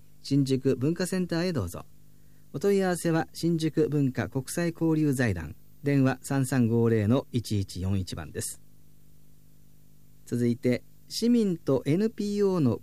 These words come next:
交流サロン、エヌピーオー法人日本公会計支援協会の活動を紹介します。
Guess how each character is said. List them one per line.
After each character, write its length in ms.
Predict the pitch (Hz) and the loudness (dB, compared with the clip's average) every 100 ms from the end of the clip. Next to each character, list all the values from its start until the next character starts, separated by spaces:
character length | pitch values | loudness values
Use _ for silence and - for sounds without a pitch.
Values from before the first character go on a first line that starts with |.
| - | 0
交 220 | 170 165 | 2 4
流 120 | 156 | 2
サ 140 | 147 | 2
ロ 120 | 110 87 | -2 -2
ン、 100 | - - - - - - | -6 -16 -20 -20 -20 -4
エ 60 | 151 | 0
ヌ 100 | 175 | 0
ピ 240 | 180 175 | 0 2
ー 20 | 165 | 2
オ 40 | |
ー 20 | |
法 240 | 160 160 147 | 2 0 2
人 260 | 135 127 - 143 | 4 2 0 0
日 140 | 143 | 0
本 300 | 175 165 120 - | 2 2 0 -2
公 220 | 185 196 | 0 2
会 240 | 196 185 | 2 -4
計 300 | 180 175 165 | -2 -2 -2
支 180 | 127 - | -2 -4
援 160 | 196 208 | -4 0
協 180 | 208 | -2
会 220 | 202 165 127 | 0 2 2
の 80 | |
活 240 | 113 123 131 | 2 -2 0
動 160 | 147 | 0
を 80 | 180 | 2
紹 160 | 196 98 | 0 -4
介 160 | 95 | -4
し 140 | 90 - | -10 -10
ま 80 | 90 | -12
す。 200 | - | -12